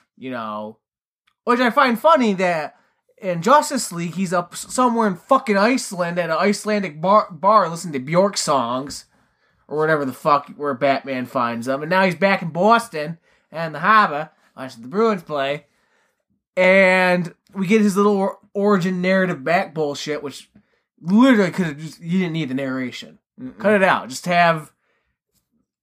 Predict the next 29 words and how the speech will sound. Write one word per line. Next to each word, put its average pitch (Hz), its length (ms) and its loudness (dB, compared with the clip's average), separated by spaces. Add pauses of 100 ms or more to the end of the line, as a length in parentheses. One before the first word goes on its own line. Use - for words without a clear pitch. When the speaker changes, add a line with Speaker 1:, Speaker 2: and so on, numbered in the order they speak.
(140)
Speaker 1:
play, 175 240 2
you 175 140 -2
know, 131 280 2
the 131 100 -2
Speaker 2:
Right, 135 100 4
Speaker 1:
whole 151 80 2
Speaker 2:
we 139 120 4
get, 165 260 0
we 180 100 0
get 170 160 -2
the 147 80 -6
gist 135 260 -4
of 127 100 -2
it 117 80 -4
without 117 300 2
needing 113 460 -6
Speaker 1:
Yeah. 147 180 2
Speaker 2:
Jason 135 300 0
Momoa 110 340 -2
to 98 60 -8
tell 113 240 0
it 98 80 -6
to 202 100 -6
Speaker 1:
Yeah. 120 120 0
Speaker 2:
us. - 180 -10 (300)
Speaker 1:
We're 147 80 -4
not 185 140 2
stupid. - 380 0 (160)
<laughs> 180 80 -2